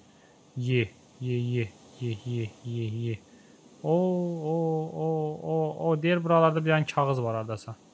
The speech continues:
Ha, buralarda deyir, hardasa bir dənə kağız var. Yaxşı. Qaydarıq. Qaydarıqsa. Ya yox. Hələ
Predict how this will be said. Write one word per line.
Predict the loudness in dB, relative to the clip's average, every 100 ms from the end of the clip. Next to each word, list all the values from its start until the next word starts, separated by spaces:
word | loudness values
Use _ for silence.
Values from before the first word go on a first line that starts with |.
| -20 -20 _ -20 _ _ _ -10
Ha, | -4
buralarda | 2 6 6 6 6
deyir, | 6
hardasa | 6 4 2 0
bir | 0
dənə | 0 2
kağız | 2 2 -2
var. | -6 -12 _ _ _ _ _ _ _ _ _ _ _ _ _ 0
Yaxşı. | 2 2 -2 -14 -16 _ _ _ _ _ _ _ _ _ _ -20 -20 -10
Qaydarıq. | 2 2 4 2 2 -8 -20 _ _ -20 -20 _ _ _ _ -2
Qaydarıqsa. | 0 2 0 -2 -6 -12 -14 -20 _ _ _ -2
Ya | 2
yox. | 6 4 4 -14 _ _ _ _ _ -4
Hələ | 4 8